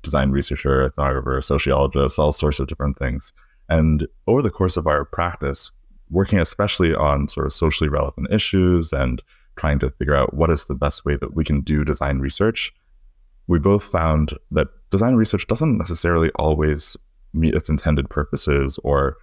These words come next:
align with its ideal values, uh, where we want participants to be able to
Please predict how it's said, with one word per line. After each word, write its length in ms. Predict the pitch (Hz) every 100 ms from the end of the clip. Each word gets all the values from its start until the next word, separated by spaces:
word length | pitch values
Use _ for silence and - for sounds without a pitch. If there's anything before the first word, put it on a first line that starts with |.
| _
align 340 | - 73 76 78
with 100 | 69
its 180 | 69 -
ideal 360 | 67 62 58
values, 680 | 64 55 53 50 50 - - _ _ -
uh, 180 | 60 67
where 200 | 64 64
we 100 | 67
want 260 | 71 62
participants 500 | 76 - 73 69 65
to 180 | - 71
be 200 | 67 69
able 180 | 69 69
to 640 | - - 67 65 64 64